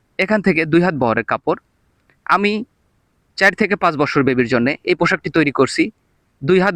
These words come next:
বহরের দুই গজ বারো গিরা কাপড়, সেটাকে চার ভাঁজে ভাঁজ দিয়ে দুই পরলে এখানে আট ইঞ্চি কাপড় আমি নিয়ে নিচ্ছি। আপনি এখানে আট ইঞ্চি কাপড় নিয়ে নেবেন আমার মতো করে, অবশ্যই সুন্দর এই ড্রেসটি তৈরি করার জন্যে। আপনাদের প্রতি অনুরোধ থাকবে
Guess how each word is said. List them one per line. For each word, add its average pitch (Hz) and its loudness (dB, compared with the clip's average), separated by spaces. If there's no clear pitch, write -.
বহরের 143 -2
দুই 190 2
গজ 185 2
বারো 147 0
গিরা 120 -2
কাপড়, 151 -2
সেটাকে 170 -4
চার 185 2
ভাঁজে 190 2
ভাঁজ 147 0
দিয়ে 165 2
দুই 180 4
পরলে 147 2
এখানে 160 -2
আট 156 0
ইঞ্চি 156 -4
কাপড় 131 0
আমি 127 -2
নিয়ে 123 2
নিচ্ছি। 110 -6
আপনি 190 0
এখানে 196 0
আট 185 -2
ইঞ্চি 185 -2
কাপড় 160 0
নিয়ে 147 4
নেবেন 127 0
আমার 123 0
মতো 117 -2
করে, 123 2
অবশ্যই 190 0
সুন্দর 156 4
এই 139 0
ড্রেসটি 135 -2
তৈরি 120 2
করার 104 -2
জন্যে। 101 -2
আপনাদের 190 2
প্রতি 175 2
অনুরোধ 170 4
থাকবে 123 -4